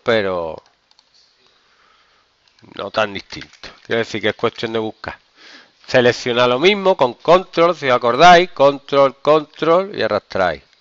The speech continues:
Esto no tiene nada. Control, control y arrastráis. ¿Vale?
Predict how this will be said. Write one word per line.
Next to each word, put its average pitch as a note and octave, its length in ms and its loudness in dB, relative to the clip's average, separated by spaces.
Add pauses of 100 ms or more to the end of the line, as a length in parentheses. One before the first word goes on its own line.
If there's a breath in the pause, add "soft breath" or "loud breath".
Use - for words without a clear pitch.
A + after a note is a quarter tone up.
(500 soft breath)
Esto - 180 -8
no A2+ 120 -6
tiene G2+ 220 -6
nada. D#2+ 360 -8 (3750 soft breath)
Control, B2+ 580 0
control E3+ 540 0
y C#3 40 2
arrastráis. F2+ 640 -2 (1080)
¿Vale? G3+ 280 -4